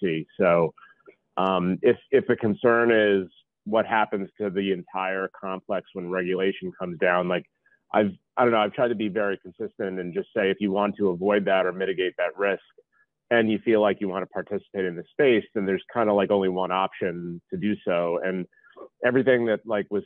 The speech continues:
said before about Binance or, like, pretty much any exchange, right? Like, this,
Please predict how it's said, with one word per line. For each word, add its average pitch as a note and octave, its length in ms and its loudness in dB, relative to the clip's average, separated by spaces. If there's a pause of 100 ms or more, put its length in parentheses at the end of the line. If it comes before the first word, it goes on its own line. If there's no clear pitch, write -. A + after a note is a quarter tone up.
said G#2 140 -4
before G#2 560 -2
about F#2 400 -2
Binance G2 500 -4
or, A#2+ 120 -2
like, C3+ 160 2
pretty G#3 160 -4
much D#3+ 180 -2
any A2 180 -4
exchange, F#2 540 -8
right? G2+ 260 -2
Like, A2 200 -2 (600)
this, C3+ 200 2